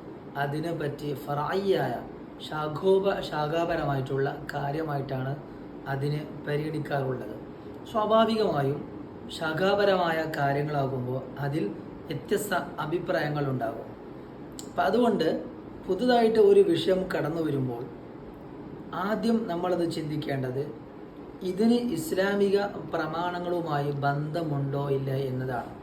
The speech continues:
എന്നല്ലാതെ ഒറ്റയടിക്ക് എടുത്തു ചാടി "ഇത് നബി തങ്ങൾ ചെയ്തിട്ടില്ലല്ലോ, സ്വഹാബാക്കൾ ചെയ്തിട്ടില്ലല്ലോ, ഹറാമാണല്ലോ" എന്ന് പറയുന്നത് ശുദ്ധ അബദ്ധമാണ്. ഉദാഹരണത്തിന്,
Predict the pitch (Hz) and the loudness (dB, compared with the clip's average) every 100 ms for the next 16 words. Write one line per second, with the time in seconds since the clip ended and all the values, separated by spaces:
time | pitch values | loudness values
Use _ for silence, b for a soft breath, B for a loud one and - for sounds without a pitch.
0 | - - - - - 165 190 202 175 165 | -14 -14 -14 -14 -6 -2 2 6 6 6
1 | 165 160 160 - 208 190 185 180 180 160 | 2 2 2 6 10 10 8 2 2 0
2 | 160 208 180 143 135 139 - - - - | 0 0 2 2 2 0 -2 -10 -12 -14
3 | - 165 175 165 190 220 220 202 185 165 | -4 0 0 2 2 4 6 4 4 2
4 | 160 151 160 147 143 135 - - - - | 0 -2 -2 2 2 2 -2 -8 -12 -10
5 | 160 165 180 196 202 185 170 156 160 156 | -4 -2 0 0 2 2 2 0 -2 -2
6 | 151 139 139 139 123 139 151 175 165 151 | -2 0 0 0 -2 -2 0 0 0 0
7 | 143 139 135 B B B - - 151 160 | 0 0 -2 B B B -14 -8 -6 -4
8 | 180 202 214 - - 147 143 156 175 160 | -2 0 0 -2 -6 -4 -2 0 -2 -2
9 | 147 156 - - 151 143 180 185 139 143 | -2 -2 -4 -6 -6 0 0 0 -2 -2
10 | 143 151 135 113 - B B B - - | -2 -2 -2 -4 -10 B B B -14 -14
11 | - - - - 147 143 160 160 165 156 | -14 -14 -14 -8 -4 0 0 0 0 0
12 | 135 127 127 131 - | -2 -2 -4 -6 -8